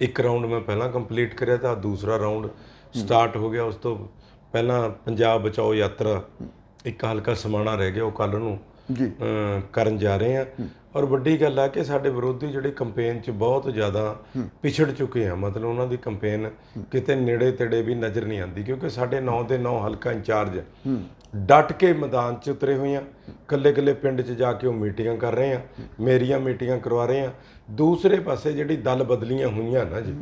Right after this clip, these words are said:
Speaker 2: ਹੂੰ।
Speaker 1: ਹੁਣ, ਅਹ, ਬੀਜੇਪੀ ਦੀ ਆ,
Speaker 2: ਹੂੰ।
Speaker 1: ਕਾਂਗਰਸ ਦੀ ਚਾਰ ਵਾਰੀ ਐਮ ਪੀ ਰਹੇ ਆ ਮਹਾਰਾਣੀ ਪ੍ਰਨੀਤ ਕੌਰ ਜੀ,
Speaker 2: ਹੂੰ।
Speaker 1: ਫਿਰ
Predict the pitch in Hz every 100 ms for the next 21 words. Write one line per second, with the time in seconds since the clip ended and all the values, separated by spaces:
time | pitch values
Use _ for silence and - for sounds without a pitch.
0 | - 135 123 - - - - - - -
1 | - - 139 139 139 - - - - -
2 | - - 117 117 104 101 143 156 151 139
3 | 101 85 76 - - 117 - - - 135
4 | 143 151 156 139 156 147 147 135 135 139
5 | 139 135 123 - - _ - - - -
6 | - - 131 127 139 117 98 101 95 95
7 | 98 95 92 95 - 101 101 139 101 127